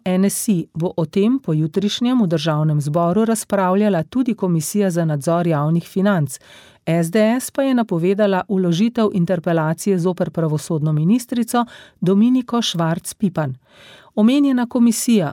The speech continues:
bo imela na dnevnem redu tudi razpravo o poslovanju podjetja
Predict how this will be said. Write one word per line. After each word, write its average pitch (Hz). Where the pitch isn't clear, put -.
bo 170
imela 202
na 170
dnevnem 214
redu 175
tudi 262
razpravo 180
o 180
poslovanju 180
podjetja 185